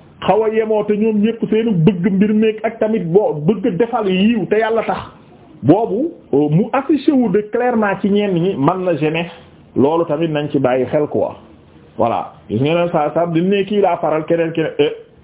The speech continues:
bu boobaa, waaw. <laughs> Daal moom day xaw a kii de. Léegi ma ne leen léegi maa ngi génn ñépp. Waaw, aywa. Irmu <laughs> wa ana ma'akum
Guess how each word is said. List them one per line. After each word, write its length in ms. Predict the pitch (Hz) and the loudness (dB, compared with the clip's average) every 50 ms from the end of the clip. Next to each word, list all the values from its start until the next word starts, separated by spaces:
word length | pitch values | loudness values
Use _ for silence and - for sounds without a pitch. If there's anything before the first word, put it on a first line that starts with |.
| - - | -12 -4
bu 80 | 113 113 | -4 0
boobaa, 480 | 131 139 143 143 131 131 143 185 254 - - - - - - - - - - - - | 2 2 0 2 0 -2 -2 -2 -4 -8 -14 -20 -20 -20 -20 -20 -20 -20 -20 -8 -4
waaw. 240 | - 101 78 76 - - - - - - | -2 -2 -2 -4 -6 -10 -16 -20 -12 -10
<laughs> 1600 | - - - - 196 151 - - 254 - - - 294 233 - - - - 247 240 - - - - - - - 190 190 - - - - - | -10 -6 2 2 2 2 2 0 -2 -2 0 -2 -2 -2 -2 -6 -10 -8 -6 -6 -6 -8 -12 -18 -8 -2 0 0 0 -2 -8 -16 -18 -12
Daal 260 | - 95 98 104 110 120 | -4 -2 0 0 0 0
moom 340 | 135 131 127 127 127 127 | 0 -2 -2 -2 -2 0
day 160 | 123 131 135 139 | 0 0 0 0
xaw 180 | 139 135 131 127 | 0 0 0 0
a 40 | 123 | 0
kii 200 | - 131 139 147 | 0 -2 -2 0
de. 80 | 139 - - - - - | -2 -4 -6 -8 -4 -2
Léegi 300 | 101 117 127 135 131 127 | 0 0 0 0 -2 -2
ma 120 | 127 127 | -2 -2
ne 60 | 123 | 0
leen 220 | 120 117 110 110 113 | 0 0 0 0 0
léegi 240 | 120 123 117 110 107 | 0 0 0 0 0
maa 200 | 113 120 123 120 | 0 0 0 0
ngi 140 | 110 104 95 98 | 0 -2 0 0
génn 200 | 98 92 87 98 | 0 0 2 2
ñépp. 160 | 139 196 254 - - - - _ - | 2 2 0 -4 -10 -20 -20 _ -8
Waaw, 240 | 98 95 76 - - | -6 -6 -6 -4 -2
aywa. 280 | - 113 110 95 78 - - - - - | 0 0 0 0 -2 -6 -8 -6 -2 0
Irmu 380 | 120 156 165 175 180 170 202 220 220 233 240 240 226 233 - - 160 | 2 2 2 0 0 0 2 2 2 2 2 0 -2 -4 -6 -8 -8
<laughs> 400 | - - - 196 196 196 170 156 | 0 2 2 2 4 2 0 -2
wa 80 | - - | 0 0
ana 220 | - 151 156 147 139 | 0 0 0 0 0
ma'akum 560 | 139 135 113 113 110 110 - 110 101 87 | 0 -2 -2 -2 -4 0 0 0 0 -2